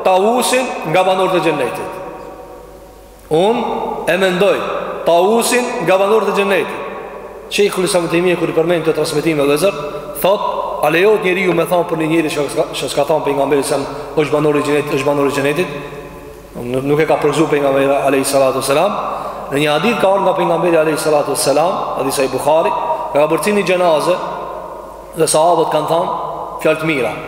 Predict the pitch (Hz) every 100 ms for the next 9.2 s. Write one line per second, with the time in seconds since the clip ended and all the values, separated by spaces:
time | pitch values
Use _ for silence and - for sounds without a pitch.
0 | - - - - 151 147 156 143 143 143
1 | 147 139 156 151 147 131 139 135 123 110
2 | 95 135 127 113 104 - - - - -
3 | - 131 139 139 127 139 139 117 - -
4 | - - - - - - - 143 156 214
5 | 214 - 160 170 202 196 202 202 175 180
6 | 170 190 180 165 160 147 135 185 196 190
7 | - 190 185 - - - 180 196 - 170
8 | 175 170 170 170 175 170 - - - 185
9 | 180 160